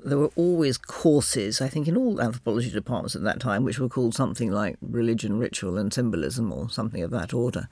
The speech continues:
And in a way, I think I perhaps wouldn't have been a social anthropologist without Mary Douglas either, because it's those ideas. It's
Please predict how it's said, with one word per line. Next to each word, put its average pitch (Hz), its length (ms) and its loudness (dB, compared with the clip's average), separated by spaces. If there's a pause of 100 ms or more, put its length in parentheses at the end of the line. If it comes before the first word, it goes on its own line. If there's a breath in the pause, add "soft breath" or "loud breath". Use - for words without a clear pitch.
(520 loud breath)
And 139 640 0 (240)
in 185 80 0
a 190 80 2
way, 151 160 2
I 123 140 2
think 127 260 -2
I 127 220 2 (180)
perhaps - 360 -4
wouldn't 123 220 2
have 113 80 -4
been 120 160 2
a 120 60 0
social 117 320 -2
anthropologist 123 560 -2
without 113 260 -4
Mary 127 220 0
Douglas 131 400 -4
either, 160 400 -4
because 135 340 0
it's - 220 0
those 165 300 6
ideas. 147 720 4
It's - 220 -2